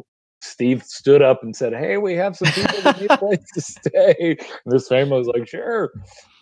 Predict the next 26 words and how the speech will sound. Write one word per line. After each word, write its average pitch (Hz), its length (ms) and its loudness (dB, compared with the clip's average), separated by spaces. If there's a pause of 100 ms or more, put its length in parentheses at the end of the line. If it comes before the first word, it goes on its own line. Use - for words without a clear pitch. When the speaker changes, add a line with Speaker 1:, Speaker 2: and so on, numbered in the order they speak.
(160)
Speaker 2:
What, 202 240 6
Speaker 1:
Uh, - 20 -2
Speaker 2:
you, 165 200 4
were 180 120 2
Speaker 1:
so - 20 8
Speaker 2:
you 180 80 4
guys 170 220 2
literally, 180 340 4
like, 151 180 2
living 156 220 0
in 147 140 -2
a 131 40 -2
hotel 151 540 -2
out 143 140 -2
of 143 40 -4
your 135 100 -4
backpacks 151 580 -2
at 156 120 -6
that 170 200 -4
point 190 320 -8
Speaker 1:
We 220 180 0
Speaker 2:
when 247 120 2
Speaker 1:
were, 247 60 10
Speaker 2:
he 233 60 8
stood 151 300 -2
up? 202 180 -4